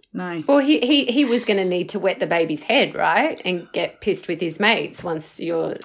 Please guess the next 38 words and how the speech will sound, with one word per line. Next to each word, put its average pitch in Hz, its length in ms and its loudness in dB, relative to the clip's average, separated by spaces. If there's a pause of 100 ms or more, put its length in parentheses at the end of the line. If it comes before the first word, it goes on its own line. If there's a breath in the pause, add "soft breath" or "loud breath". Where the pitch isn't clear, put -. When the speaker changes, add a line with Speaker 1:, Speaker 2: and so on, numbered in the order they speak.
(300 soft breath)
Speaker 2:
you 180 140 -2
know, 160 300 -2
twenty 175 400 -2
hours 170 600 -2
of, 170 380 -2
of 160 280 -8
painful 170 420 -4
delivery 180 460 -2
was 160 220 -4
over. 156 260 0
Speaker 1:
Yeah, 254 380 -4
look, 254 260 -4
not 277 240 4
sure 247 300 -2
what 240 180 0
that 202 140 -4
was. 202 320 0
You 220 80 -6
know, 208 100 -2
obviously 220 340 -4
birth 185 300 -2
takes 185 300 -6
a 196 40 -4
while 175 360 0
and 170 100 -8
he 175 60 -8
might 175 180 -4
have 180 200 -6
to 185 80 -10
stand 165 360 -4
around 165 320 -4
and 165 140 -8
hold 170 240 -4
a - 40 -8
hand 185 380 -6
for 190 120 -4
a 165 60 -2
bit. - 380 0